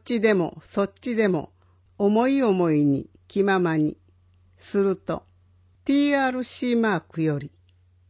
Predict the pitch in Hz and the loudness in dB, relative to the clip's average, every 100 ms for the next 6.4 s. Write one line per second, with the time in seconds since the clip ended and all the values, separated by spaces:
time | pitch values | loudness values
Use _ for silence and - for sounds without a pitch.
0 | _ _ 233 254 285 - - 269 254 247 | _ _ -6 -2 -4 -6 -2 0 2 2
1 | 233 - - - 220 - - 190 262 240 | 0 -4 -10 -4 -4 -4 -2 -2 0 0
2 | 190 160 156 _ - 214 185 190 190 196 | 2 2 0 _ -4 -2 -2 0 0 0
3 | 220 - 190 165 - 165 151 160 147 143 | -2 -2 0 0 0 -2 -2 -6 -6 -6
4 | 147 139 131 135 - - _ _ _ _ | -6 -6 -6 -10 -14 -20 _ _ _ _
5 | _ _ _ _ 277 285 - _ 247 233 | _ _ _ _ -4 -4 -6 _ 0 2
6 | 233 - 214 | -2 -2 -4